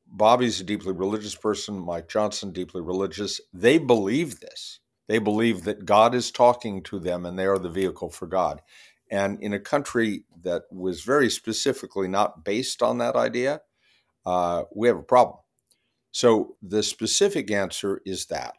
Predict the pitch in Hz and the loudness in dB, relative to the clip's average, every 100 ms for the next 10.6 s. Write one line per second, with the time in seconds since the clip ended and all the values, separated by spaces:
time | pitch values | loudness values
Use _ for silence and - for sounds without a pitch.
0 | 95 95 101 110 101 98 95 90 90 - | -6 -2 6 6 6 6 6 4 -2 -4
1 | 80 - 104 107 92 87 85 - 73 50 | -8 -6 -8 -6 -8 -8 -10 -12 -14 -16
2 | _ _ _ _ _ _ _ _ 92 87 | _ _ _ _ _ _ _ _ -4 -2
3 | 82 85 - 90 87 92 92 - _ - | -2 -4 -8 -12 -6 -6 -6 -12 _ -2
4 | 98 120 170 123 82 71 - 85 107 _ | 6 8 8 4 0 -6 -8 -10 -10 _
5 | _ _ _ 95 95 85 104 98 92 - | _ _ _ -4 -4 -2 0 0 0 -6
6 | _ _ _ _ - 101 117 110 107 - | _ _ _ _ -6 2 6 8 8 6
7 | 98 90 80 101 117 117 101 101 107 110 | 0 -6 0 4 4 6 6 8 6 0
8 | 110 - 90 - 90 82 - 92 98 - | -4 -8 -8 -6 -6 -6 -8 -10 -12 -16
9 | _ _ - 95 92 95 107 131 156 151 | _ _ -8 -4 -4 2 4 4 2 -4
10 | - 123 - 110 101 - | -6 -4 2 2 2 -2